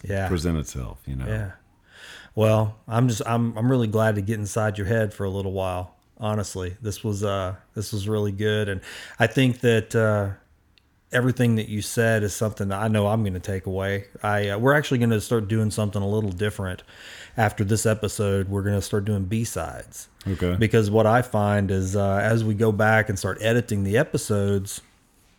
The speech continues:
Speaker 1: I learn so much, and then it's, uh, there's so many golden nuggets that come out of 'em.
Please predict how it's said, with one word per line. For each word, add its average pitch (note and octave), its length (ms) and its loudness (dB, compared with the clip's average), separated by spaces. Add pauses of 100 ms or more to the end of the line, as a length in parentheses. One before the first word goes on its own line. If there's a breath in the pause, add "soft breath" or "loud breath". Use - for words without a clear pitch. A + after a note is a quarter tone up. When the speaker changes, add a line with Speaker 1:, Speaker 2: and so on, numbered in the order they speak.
(140)
Speaker 1:
I G#2+ 60 2
learn B2+ 320 6
so A2+ 200 4
much, A#2+ 400 4
and G#2 140 4
then G#2 120 4
it's, - 320 -2
uh, G2+ 320 0
there's F#2+ 200 -4
so B2 160 2
many A2+ 180 4
golden G#2 540 2
nuggets G#2 340 0
that G2+ 100 -12
come G2+ 160 -4
out G#2+ 200 2
of G2 100 0
'em. F#2+ 160 -2